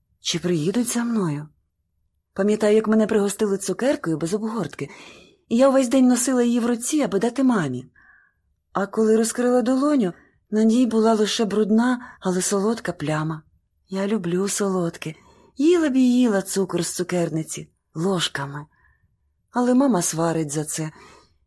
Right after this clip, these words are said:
і каже, що вона давно померла. Як таке може бути? Вона ж ось переді мною, така молода. Чи то не та мама? Я все пам'ятаю, але не можу розповісти.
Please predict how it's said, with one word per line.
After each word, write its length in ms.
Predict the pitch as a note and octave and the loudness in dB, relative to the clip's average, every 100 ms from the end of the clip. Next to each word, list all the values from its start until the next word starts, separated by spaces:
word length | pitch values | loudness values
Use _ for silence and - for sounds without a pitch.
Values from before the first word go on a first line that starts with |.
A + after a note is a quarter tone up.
| - | -6
і 40 | |
каже, 280 | G3+ G3+ F#3+ | -2 0 0
що 200 | F#3 G3 | 0 0
вона 200 | F#3+ F#3+ | 2 2
давно 300 | F#3 F#3 G3 | 2 2 0
померла. 640 | G3 G#3+ G3+ D3 C3 C3 - _ _ _ _ _ _ _ _ - | 0 0 2 0 -4 -8 -12 _ _ _ _ _ _ _ _ -6
Як 180 | D#4 - | -6 -4
таке 280 | F3 D#3 | -6 -4
може 240 | C#3+ D3+ F#3+ | -4 -4 -4
бути? 360 | G#3 E3+ D3 - _ _ _ _ - | -4 -6 -8 -16 _ _ _ _ -6
Вона 260 | B3 D4+ | -2 0
ж 140 | D4 F4 | 2 0
ось 180 | E4+ | 0
переді 360 | - D#4 D#4+ E4+ | -2 0 2 4
мною, 460 | F#4 F#4+ E4+ F3 D3+ - - - - | 2 2 0 -2 -6 -12 -20 -20 -10
така 280 | G#3 A#3+ | -6 0
молода. 540 | A3+ A3 G3+ F3 G#3 G#3+ _ _ _ _ _ _ _ _ | 0 2 0 -2 -2 -6 _ _ _ _ _ _ _ _
Чи 180 | - G3 | -10 -8
то 440 | F#3+ - G#3 G#3 G3+ _ F3+ | -8 -6 -4 -4 -6 _ -4
не 180 | G#3+ | -4
та 240 | A3 F#3+ C3+ | -2 -2 -2
мама? 400 | B2+ B2+ C3+ C#3+ _ _ _ _ _ _ _ _ _ _ _ _ | -2 -4 -8 -12 _ _ _ _ _ _ _ _ _ _ _ _
Я 160 | G3+ G3 | -4 -2
все 220 | - A3+ | 0 0
пам'ятаю, 800 | A#3+ A#3+ B3 A#3+ E3 D3 D3+ D#3 - - - _ _ _ _ _ _ _ - | 0 0 0 0 0 0 -2 -6 -14 -20 -20 _ _ _ _ _ _ _ -10
але 220 | G3 G3 | -2 2
не 100 | F#3+ | 2
можу 260 | F#3+ G3+ F#3+ | 2 0 -4
розповісти. 720 | F#3 F#3 F3 F3 - D3 | -6 -6 -4 -4 -4 -6